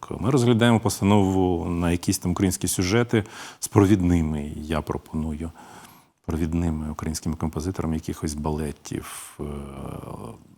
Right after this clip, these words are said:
до Нового року готуємо для маленьких глядачів прем'єру балету "Аладдін" гр-, на музику українського, е, композитора Родіна. Зараз теж щось таке робимо.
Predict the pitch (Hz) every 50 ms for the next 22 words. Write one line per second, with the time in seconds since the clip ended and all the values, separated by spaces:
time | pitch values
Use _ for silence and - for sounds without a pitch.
0 | - - 78 101 113 117 117 127 131 120 117 117 113 113 - 80 87 87 - -
1 | - 104 101 98 95 90 82 78 - 85 85 82 78 82 85 98 98 - - 78
2 | 73 - - - - - - - - 82 87 - - - - - 78 78 90 92
3 | 87 78 73 78 80 82 80 - - - 73 73 73 76 80 78 82 78 73 76
4 | - - 90 92 95 - - _ _ - - - 87 82 76 78 78 80 82 82
5 | 90 92 87 85 - 78 - 82 82 82 82 - - - 78 - - - - -
6 | - - - - - - - - _ _ _ _ _ _ - 78 76 76 76 73
7 | - - 82 80 - 76 76 80 82 - - 80 73 76 76 82 85 82 80 73
8 | 71 78 73 71 73 - - _ _ _ _ _ _ _ _ _ _ _ _ _
9 | _ _ - - - 78 76 85 87 78 73 73 73 - - - 80 76 - -
10 | - - - - - - - - - 76 71 73 69 67 - 69 67 65